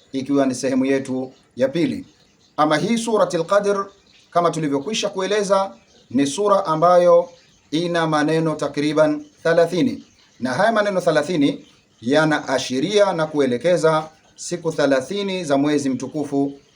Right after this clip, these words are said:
wa Ramadhan. Lakini hii Suratul Qadr ukiitazama kwa kuichunguza vizuri, utaona ni sura ya tisini na saba ambayo imetanguliwa na sura ya tisini na sita, ambayo hii sura ya tisini na sita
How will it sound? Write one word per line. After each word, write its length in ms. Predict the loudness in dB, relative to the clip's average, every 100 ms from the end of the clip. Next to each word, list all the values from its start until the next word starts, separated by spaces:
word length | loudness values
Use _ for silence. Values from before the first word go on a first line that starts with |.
| _
wa 120 | -6
Ramadhan. 460 | -6 -2 0 0 -4 -18 _ _ _ _ _ _ _ _
Lakini 280 | -6 -4 -2
hii 140 | -2 -2
Suratul 420 | 0 -2 -2 -2
Qadr 340 | 0 2 -2 -4 -14 _ _ _ -6
ukiitazama 760 | -4 -4 -4 0 2 4 2
kwa 140 | 2 -2
kuichunguza 600 | -4 -8 -8 -6 0 2
vizuri, 460 | 2 0 0 -2 -6 _ _ _ _
utaona 440 | -8 2 2 4 2
ni 120 | 0
sura 300 | -4 0 2
ya 320 | 4 0 -2 -10
tisini 260 | -10 -6 -2
na 80 | 0
saba 480 | 2 2 2 0 -2 _ _ _
ambayo 340 | 0 6 4
imetanguliwa 880 | 4 -4 0 0 0 -2 0 0 -2 -12 _
na 160 | -2 0
sura 200 | 2 2
ya 60 | 2
tisini 260 | -2 -2
na 80 | -2
sita, 440 | -4 0 0 0 -6 _ _
ambayo 260 | 0 0 0
hii 240 | -2 -4
sura 240 | 0 2 2
ya 40 |
tisini 240 | -2 -6
na 80 | -6
sita 420 | -6 0 4 4